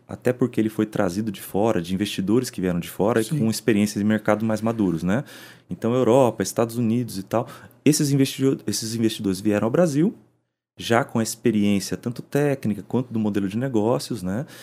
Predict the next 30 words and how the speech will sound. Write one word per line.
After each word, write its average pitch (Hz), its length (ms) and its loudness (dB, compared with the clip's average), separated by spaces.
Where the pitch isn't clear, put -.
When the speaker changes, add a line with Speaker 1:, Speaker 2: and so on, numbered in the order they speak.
Speaker 1:
E 113 40 -8
começaram 147 540 4
as 143 60 0
suas 139 340 2
implantações 131 800 -2
aqui 107 340 -2
das, 95 280 2
dos, 92 360 -6
dos 101 240 -6
grandes 101 400 2
parques, - 480 -2
tá? 110 180 -2
E, 104 260 -4
e 101 260 0
a 110 40 4
Huawei, 135 580 4
ela 117 380 0
ganhou 139 340 6
protagonismo 139 840 2
exatamente 165 720 0
perante 151 760 2
esse 135 380 0
consumidor, 117 800 2
que - 120 -4
é 117 40 4
o 117 40 0
consumidor 113 580 0
talvez 104 360 2
mais 101 180 0
profissional, 85 580 -4